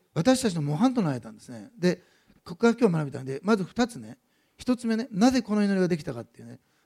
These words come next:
その大前提はね、三十九節。「それからイエスは山に、えー、出て、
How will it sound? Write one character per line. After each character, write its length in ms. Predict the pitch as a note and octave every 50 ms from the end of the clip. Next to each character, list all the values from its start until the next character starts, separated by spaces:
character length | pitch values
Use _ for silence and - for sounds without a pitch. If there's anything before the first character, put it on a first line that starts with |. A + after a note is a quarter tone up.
| _ _ B2
そ 140 | - -
の 80 | G#3+ G#3
大 180 | F#3+ A3 A3+ G3+
前 120 | A3+ A3+
提 160 | G3 E3 D#3+
は 100 | C3 B2+
ね、 200 | A#2+ A#2+ - - _ -
三 240 | C3+ - A3 A#3+ A3
十 100 | E3+ D3+
九 140 | - - G3
節。 280 | D3+ C3 A2+ - _ _ _ _ _ _ _ _ _ _ _ _ _ _ _ _ -
「そ 140 | - F#3+
れ 80 | G#3 G#3+
か 80 | A3 A3
ら 60 | A3+
イ 60 | A3+
エ 60 | G#3+
ス 80 | E3+ F3+
は 60 | E3
山 160 | D#3 F#3 G3+
に、 100 | F#3+ F#3+ _ -
え 180 | D#3 C#3 C3+
ー、 20 | B2+
出 120 | C3+ F#3
て、 240 | E3+ E3 C3 G#2+